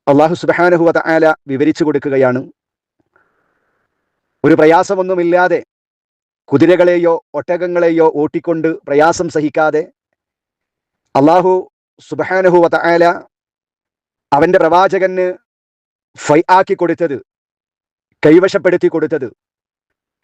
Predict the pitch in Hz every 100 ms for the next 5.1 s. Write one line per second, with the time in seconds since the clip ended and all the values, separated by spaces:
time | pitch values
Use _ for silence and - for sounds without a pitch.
0 | _ _ _ _ _ 160 165 185 220 190
1 | 190 190 165 95 _ _ _ _ _ _
2 | _ _ _ - 143 165 190 175 170 165
3 | - _ _ _ _ _ _ _ _ _
4 | _ _ 139 156 151 143 139 160 165 147